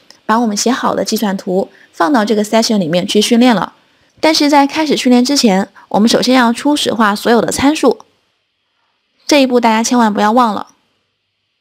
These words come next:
训练的方式也分为很多种，可以一次性的把数据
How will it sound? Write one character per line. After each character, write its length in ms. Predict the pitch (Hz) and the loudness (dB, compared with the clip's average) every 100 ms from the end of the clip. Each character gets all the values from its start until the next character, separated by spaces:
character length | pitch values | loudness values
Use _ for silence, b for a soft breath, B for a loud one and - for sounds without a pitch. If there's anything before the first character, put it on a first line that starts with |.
| _ _ _ _ _ _ _ _ _ _ | _ _ _ _ _ _ _ _ _ _
训 180 | - 339 | 0 2
练 120 | 302 | 2
的 60 | |
方 200 | 285 339 | 2 -2
式 200 | 339 285 | 0 2
也 100 | 233 | 2
分 200 | 208 262 254 | 2 2 4
为 60 | |
很 140 | 254 226 | 2 2
多 200 | 240 254 | 2 2
种， 240 | 202 - B B - | 0 -2 B B -2
可 120 | 254 | 2
以 100 | 220 | 2
一 180 | - 233 | 0 0
次 160 | 339 | 2
性 100 | 302 | 4
的 80 | 233 | 2
把 140 | 208 | 2
数 240 | - - 214 | -2 -2 0
据 260 | 208 190 | 2 0